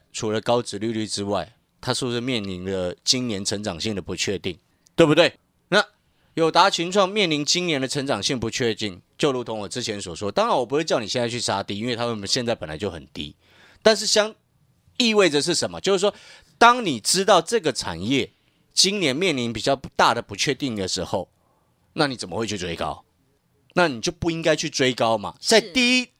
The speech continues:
Speaker 1: 低档的时候你去低接，诶，它会，或许会有机会反弹，因为股票跌深了，基本上不管多烂的，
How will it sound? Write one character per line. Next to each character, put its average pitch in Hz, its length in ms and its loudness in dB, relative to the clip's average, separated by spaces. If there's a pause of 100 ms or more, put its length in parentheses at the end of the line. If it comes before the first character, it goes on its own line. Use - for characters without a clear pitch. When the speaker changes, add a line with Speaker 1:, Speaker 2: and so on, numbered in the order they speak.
(100)
Speaker 1:
低 254 220 0
档 139 180 2
的 120 100 -4
时 147 120 0
候 156 160 6
你 110 100 -4
去 180 140 0
低 165 280 -2
接， 143 320 2 (440)
诶， 147 260 2
它 220 180 2
会， 220 220 -2 (160)
或 - 260 4
许 110 220 -2
会 120 160 0
有 113 100 2
机 117 200 -2
会 127 100 2
反 90 180 -8
弹， 80 100 -14
因 120 60 -2
为 180 60 0
股 120 160 -4
票 175 160 0
跌 101 240 -4
深 143 160 0
了， 127 100 -2
基 165 200 -2
本 120 120 0
上 131 160 -4
不 160 80 -12
管 110 200 -4
多 123 260 0
烂 127 300 2
的， - 80 -20